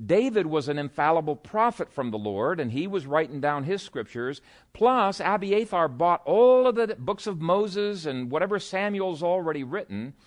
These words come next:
and so they know infallibly it's prophesied that David is going to be a king. That's how they know. You're gonna be safe with us. Even though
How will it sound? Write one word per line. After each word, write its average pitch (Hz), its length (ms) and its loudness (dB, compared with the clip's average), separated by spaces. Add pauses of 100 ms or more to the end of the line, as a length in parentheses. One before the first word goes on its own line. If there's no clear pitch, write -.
(440)
and 143 140 -6
so 180 180 0
they 196 180 2
know 226 240 2
infallibly 123 840 -2 (240)
it's - 200 -6
prophesied 156 720 -2
that 98 180 -6
David 147 380 0
is 117 120 -6
going 147 240 -6
to 127 60 -6
be 104 180 -4
a 110 60 -4
king. 226 420 -8 (500)
That's 240 180 0
how 254 140 0
they 147 140 2
know. 113 380 2
You're 180 200 -2
gonna 202 160 0
be 170 120 -2
safe - 580 -4 (220)
with 135 300 0
us. 117 460 -4 (360)
Even 254 380 2
though 202 280 2